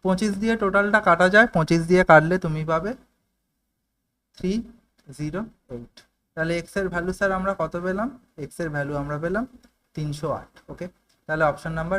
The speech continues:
বি is our right answer। ভাই, এই অঙ্কটা তুমি পরীক্ষা হলে just দেখা মাত্রই কিন্তু করতে পারতে। কি করে স্যার? শর্ট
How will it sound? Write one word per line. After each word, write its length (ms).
বি 140
is 140
our 220
right 280
answer। 280
ভাই, 220
এই 220
অঙ্কটা 400
তুমি 160
পরীক্ষা 440
হলে 160
just 340
দেখা 280
মাত্রই 360
কিন্তু 240
করতে 320
পারতে। 340
কি 120
করে 220
স্যার? 200
শর্ট 240